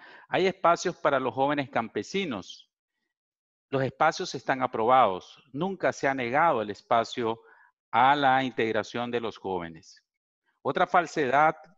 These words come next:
también creo que como producto de la desinformación que gozan estos muchachos, o de que son víctimas estos muchachos, es que yo no tengo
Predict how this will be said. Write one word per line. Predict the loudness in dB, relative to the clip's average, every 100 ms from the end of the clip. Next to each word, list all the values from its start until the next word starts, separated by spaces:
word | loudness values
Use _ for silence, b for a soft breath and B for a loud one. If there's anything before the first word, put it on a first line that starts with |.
| _ _ _ _ _ _ _ -4
también | -4 -2 0 0 0 -4 -10 -4
creo | -2 -2 -2
que | -4
como | -4 -8 -8
producto | -6 -4 -4 -2
de | -2 0
la | -2
desinformación | -4 -8 -10 -8 -6 -6 -4 -2 -2
que | -4 -2
gozan | -2 -4 -6
estos | -8 -8 -8
muchachos, | -6 0 -2 -2 -12 -16 -20 _ _ _ _ -12
o | -8
de | -8
que | -8 -8
son | -6 -4
víctimas | -6 -6 -8 -6 -8
estos | -6 -8
muchachos, | -6 -4 -4 -4 -12 -16 _ b b -10
es | -2
que | 2 2 -2 b b b _
yo | -4 -2
no | 0 -2 -2
tengo | -4 -2 -2 -4